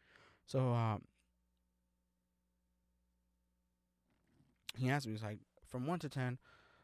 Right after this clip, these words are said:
how happy are you?" And I'm like, "Why?"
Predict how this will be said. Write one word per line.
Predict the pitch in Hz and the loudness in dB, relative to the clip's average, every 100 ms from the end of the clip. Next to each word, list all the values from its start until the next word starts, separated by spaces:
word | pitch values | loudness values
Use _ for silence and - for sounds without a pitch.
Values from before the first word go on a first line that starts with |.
| _ _ _ _ - | _ _ _ _ -2
how | 175 170 | 0 2
happy | 131 123 104 | 2 0 -4
are | 78 67 | -10 -12
you?" | 80 - _ _ _ _ _ _ _ _ _ _ _ _ - | -16 -20 _ _ _ _ _ _ _ _ _ _ _ _ -8
And | 107 | -4
I'm | 101 104 98 | -4 -4 -4
like, | 95 95 92 90 - - - - - _ _ _ _ _ _ _ _ _ _ _ _ _ _ _ _ _ _ _ _ _ _ - | -4 -4 -4 -6 -10 -18 -18 -20 -20 _ _ _ _ _ _ _ _ _ _ _ _ _ _ _ _ _ _ _ _ _ _ -8
"Why?" | 95 90 127 | -4 -2 -2